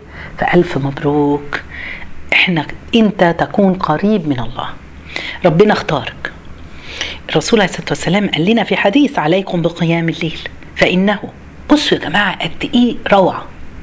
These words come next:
إزاي الواحد بيسيبه فعلا. "فإنه دأب الصالحين قبلكم، وقربة من الله، ومنهاة عن الإثم، وتكفير عن السيئات،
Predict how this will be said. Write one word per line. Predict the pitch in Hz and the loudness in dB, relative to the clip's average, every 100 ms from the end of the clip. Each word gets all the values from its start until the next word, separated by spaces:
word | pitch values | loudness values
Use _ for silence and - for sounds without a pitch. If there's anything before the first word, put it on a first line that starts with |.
| - - - | -16 -6 2
إزاي | 185 233 | 4 6
الواحد | 226 185 - - | 6 4 -2 -2
بيسيبه | 143 - 160 131 | -4 0 -2 0
فعلا. | - 165 127 - - - - - - - - - - - - - - - | 4 4 2 -4 -14 -14 -14 -14 -16 -14 -14 -14 -14 -12 -10 -8 -4 2
"فإنه | 220 233 254 208 | 6 8 6 6
دأب | 233 190 | 2 0
الصالحين | 180 - 170 156 - 196 175 | -2 2 4 2 0 0 0
قبلكم، | - 127 - - - - - - - - | -2 -4 -6 -6 -10 -12 -16 -18 -18 -4
وقربة | 139 123 202 196 175 165 | -2 2 4 6 4 4
من | 160 151 139 | 2 2 2
الله، | 131 113 120 - - - | 0 -2 -4 -12 -14 -2
ومنهاة | 175 143 123 - 170 170 | 0 2 2 2 2 2
عن | 147 139 | 0 0
الإثم، | 139 139 - - - - - | 0 -4 -10 -10 -14 -16 -2
وتكفير | 151 151 190 - 185 165 160 | 2 2 2 2 4 4 2
عن | 143 | 2
السيئات، | 147 - 143 135 143 196 220 | 0 0 0 2 2 4 4